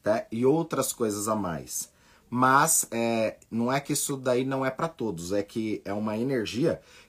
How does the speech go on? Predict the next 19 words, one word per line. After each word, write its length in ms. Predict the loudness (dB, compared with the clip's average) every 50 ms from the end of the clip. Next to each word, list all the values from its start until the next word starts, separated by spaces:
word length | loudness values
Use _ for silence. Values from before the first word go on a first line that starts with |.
| _
que 80 | -4 -4
a 40 | -2
pessoa, 420 | -2 -2 -2 -2 -2 -2 -2 0
normalmente, 720 | 2 2 4 4 2 2 2 0 0 0 -2 -2 -2 -2
ela 160 | 0 0 0 2
vai 180 | 2 0 0
entrar 360 | 0 -2 -2 -2 -2 -2 -2
pro 160 | -2 -2 -4 -4
Oboni 360 | -2 -2 -2 -2 -2 -2 -4
depois 340 | -4 -4 -4 -4 -4 -4 -4
que 80 | -2
ela 140 | -2 -2 0
já 140 | 0 -2 -2
é 40 | -2
iniciada 640 | -2 -4 -4 -4 -4 -4 -2 -2 -2 -2 -2 -4
no 160 | -6 -6 -6 -8
Ifá, 600 | -8 -10 -10 -8 -6 -4 -2 -2 -2 -2 -2 -4
nos 220 | -6 -8 -8 -6
orixás, 720 | -6 -8 -8 -8 -10 -8 -8 -6 -4 -4 -4 -4 -6 -6 -10